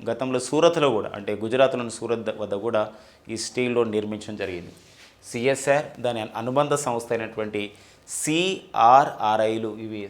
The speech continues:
సంయుక్తంగా, so, ఈ రోడ్ను గతంలో నిర్మించారు. ఇది గుజరాత్లో నిర్మించారు ఈ యొక్క రోడ్ను. కానీ ఇప్పుడైతే ఇలాంటి స్టీల్ రోడ్ను ఎక్కడ నిర్మిస్తున్నారంటే, అరుణాచల్ ప్రదేశ్లో నిర్మిస్తున్నారు. ఎవరు నిర్మిస్తున్నారంటే, బీఆర్ఓ నిర్మిస్తుంది.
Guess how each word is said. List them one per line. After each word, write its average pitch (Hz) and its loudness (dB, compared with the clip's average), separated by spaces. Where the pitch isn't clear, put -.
సంయుక్తంగా, 107 -6
so, 107 -6
ఈ 98 -6
రోడ్ను 113 -2
గతంలో 175 4
నిర్మించారు. 156 0
ఇది 104 -6
గుజరాత్లో 170 6
నిర్మించారు 160 2
ఈ 120 0
యొక్క 117 -2
రోడ్ను. 110 -2
కానీ 143 -6
ఇప్పుడైతే 170 0
ఇలాంటి 147 4
స్టీల్ 156 -2
రోడ్ను 165 4
ఎక్కడ 151 0
నిర్మిస్తున్నారంటే, 143 0
అరుణాచల్ 127 0
ప్రదేశ్లో 113 -6
నిర్మిస్తున్నారు. 117 -4
ఎవరు 143 4
నిర్మిస్తున్నారంటే, 151 -4
బీఆర్ఓ 120 2
నిర్మిస్తుంది. 95 -6